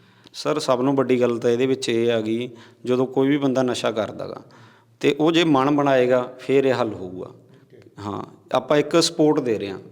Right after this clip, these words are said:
ਇੱਕ ਮਤਲਬ ਕਿ ਤੋੜ ਨਾ ਲੱਗੇ, ਕੋਈ ਤਕਲੀਫ ਨਾ ਹੋਵੇ ਪੇਸ਼ੈਂਟ ਨੂੰ। ਅ, ਜੇ ਤੋੜ ਨਹੀਂ ਲੱਗੂਗੀ, ਏਟੀ ਪਰਸੈਂਟ ਪੇਸ਼ੈਂਟ ਨਸ਼ਾ ਕਰ ਰਹੇ ਨੇ ਜਾਂ ਲੋਕ ਨਸ਼ਾ ਕਰ ਰਹੇ ਨੇ, ਉਹਦਾ ਰੀਜ਼ਨ ਕੀ ਹੈ? ਤੋੜ। ਠੀਕ ਹੈ, ਟਵੈਂਟੀ ਪਰਸੈਂਟ ਉਹ ਹੁੰਦੇ ਨੇ ਜਿਨ੍ਹਾਂ ਨੇ ਮਨ ਹੀ ਨਹੀਂ ਬਣਾਇਆ, ਫਨ ਲਈ, ਆਪਦੇ ਇੰਜੋਇਮੈਂਟ ਲਈ ਕਰ ਰਹੇ ਨੇ, ਸਰੀਰ ਦਾ ਕੋਈ ਧਿਆਨ ਨਹੀਂ ਹੈਗਾ, ਠੀਕ ਹੈ ਨਾ,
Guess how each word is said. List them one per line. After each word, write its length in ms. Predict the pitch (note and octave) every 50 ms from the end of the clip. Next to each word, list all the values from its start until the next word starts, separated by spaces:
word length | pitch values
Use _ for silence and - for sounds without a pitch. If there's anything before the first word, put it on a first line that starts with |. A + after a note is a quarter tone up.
| - -
ਇੱਕ 140 | C3 A2+ C#3
ਮਤਲਬ 380 | C3 C3 B2+ C3 C3+ C3 B2+
ਕਿ 60 | B2+ - - -
ਤੋੜ 280 | - C#3 C3+ C3+ C3+ C#3
ਨਾ 120 | C3+ B2+
ਲੱਗੇ, 380 | B2 B2 A#2+ G#2+ A2 A#2+ A#2+ A#2+
ਕੋਈ 140 | A#2 C#3 C3+
ਤਕਲੀਫ 520 | - - A2+ A2 A#2+ B2+ B2+ B2+ B2+ B2+
ਨਾ 80 | B2+ B2
ਹੋਵੇ 320 | A#2+ A2+ A#2 A2+ A2+ A#2
ਪੇਸ਼ੈਂਟ 400 | A2+ B2+ A#2+ A2 G#2 A2+ A2+ A2
ਨੂੰ। 260 | A2+ A2+ A#2 A#2 A2+ - - - - - - - - - -
ਅ, 100 | B2+ C3
ਜੇ 160 | B2 B2+ D3
ਤੋੜ 320 | C#3+ - D#3 D3+ D#3 D#3
ਨਹੀਂ 140 | D#3+ D#3+ D#3+
ਲੱਗੂਗੀ, 480 | D#3 D#3 C3+ C#3+ D3 D#3 E3+ - E3+ D#3
ਏਟੀ 220 | D3+ D#3 F3 E3+
ਪਰਸੈਂਟ 460 | E3 E3 D3+ - E3 D#3+ D#3 D3 D#3 E3 E3 E3 E3 E3 D#3+ E3
ਪੇਸ਼ੈਂਟ 340 | E3 D#3+ D3 C#3+ D3+ C#3+ D3+ D#3 D#3 D3+ D3+ - - -
ਨਸ਼ਾ 340 | C#3+ C3+ C3 A#2+ C3 C3+
ਕਰ 200 | B2+ C3 B2+ A#2+
ਰਹੇ 200 | A#2 A#2 C3 C#3+
ਨੇ 180 | C#3 C3+ C3+ C3+
ਜਾਂ 160 | B2 C3+ C3+
ਲੋਕ 240 | C3 C3 C3 B2 -
ਨਸ਼ਾ 320 | B2+ B2+ B2 - B2+ B2
ਕਰ 200 | A2+ A#2+ A#2+ A#2
ਰਹੇ 180 | A#2+ C3 C#3+ C#3
ਨੇ, 180 | C3 B2 A#2+ A#2 - - - - -
ਉਹਦਾ 220 | C#3+ C#3+ D#3 D#3+ D3+
ਰੀਜ਼ਨ 340 | C#3+ C#3 C3 B2+ C#3 C3+
ਕੀ 120 | B2+ C3+ C3+
ਹੈ? 60 | C3+
ਤੋੜ। 320 | C3+ - A2 F#2+ F2+ D#2+ - - - - _ - - - - _ _ _ _ _ _ -
ਠੀਕ 240 | - C#3 D3 -
ਹੈ, 60 | F3 D#3+
ਟਵੈਂਟੀ 400 | - D#3 D#3 D3+ C#3+ C#3 E3 E3
ਪਰਸੈਂਟ 420 | E3 D#3+ D3+ - E3 D#3 D3+ D#3+
ਉਹ 100 | D#3+ D#3
ਹੁੰਦੇ 240 | E3 E3 E3 D#3+ D#3+
ਨੇ 60 | D#3+
ਜਿਨ੍ਹਾਂ 220 | D#3 D#3 D#3 E3
ਨੇ 80 | E3 D#3+
ਮਨ 200 | D#3 D3 C#3 C3+
ਹੀ 80 | C#3 C#3
ਨਹੀਂ 120 | C#3 C3+
ਬਣਾਇਆ, 300 | C3 C3 C3+ C3 C3 C3+
ਫਨ 380 | C3 - - C3 C3 C3+ C3+ C3
ਲਈ, 220 | C3 C3 C3 C3
ਆਪਦੇ 220 | C3 B2+ B2 B2+
ਇੰਜੋਇਮੈਂਟ 600 | B2+ B2+ A#2+ A#2+ B2+ B2+ B2+ B2 B2+ B2+ A#2+ A#2
ਲਈ 160 | B2+ B2 B2 B2
ਕਰ 200 | B2 B2+ A#2+ A#2+
ਰਹੇ 140 | B2 C3+
ਨੇ, 140 | C3+ C3+ C3+
ਸਰੀਰ 340 | B2 - C3 B2+ B2 B2+ A#2+
ਦਾ 120 | A#2 B2+
ਕੋਈ 160 | A#2 A#2+ C3+ B2+
ਧਿਆਨ 280 | C3 C3+ C3+ C3 C3
ਨਹੀਂ 160 | B2 B2+ B2
ਹੈਗਾ, 280 | A2+ A#2+ B2 B2 C3 C3
ਠੀਕ 260 | B2+ B2+ C#3 B2+ B2+
ਹੈ 60 | C#3
ਨਾ, 160 | C#3+ C#3+ C#3